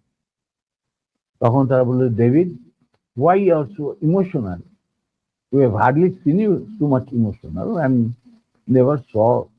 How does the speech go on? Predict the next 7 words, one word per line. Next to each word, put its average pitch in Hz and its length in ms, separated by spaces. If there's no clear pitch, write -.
eyes 117 380
rolling 113 380
down 101 200
your, 98 220
uh, 101 880
this, 101 240
uh, 95 540